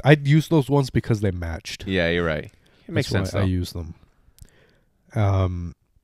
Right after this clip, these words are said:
Speaker 1: but I, I'm more, I, I find this more fun.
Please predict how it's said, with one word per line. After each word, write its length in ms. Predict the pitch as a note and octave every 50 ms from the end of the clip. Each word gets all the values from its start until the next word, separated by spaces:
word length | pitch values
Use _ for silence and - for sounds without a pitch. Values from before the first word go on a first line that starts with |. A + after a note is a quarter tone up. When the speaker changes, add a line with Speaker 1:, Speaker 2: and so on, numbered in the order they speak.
| _ _ _ _ _ _ _ _ _ _ _ _ _ _ - - _ -
Speaker 1:
but 420 | A#2 G2 F#2+ G#2 G2 G2 G2 G2+ - - _ _ _ _ _ _ _ _ _ _ _ _ _ _ _ _ _ _ _ _ _ _ _ _ _ _ _ _ _ _ _ -
I, 180 | C3 C3+ D3 -
I'm 160 | - C#3 C#3+
more, 300 | D3+ D3+ D#3 E3 F3 D#3+ - -
I, 140 | D3+ D3+ C#3+ - - _ _ _ - - - - - - _ - _
I 120 | - E3
find 420 | - - - G#3 G3+ G3+ E3+ C#3+ B2
this 260 | A2+ B2+ C#3+ - -
more 220 | C3+ B2 B2 B2+ A#2+
fun. 400 | - - A2+ A2 A#2+ C#3 D#3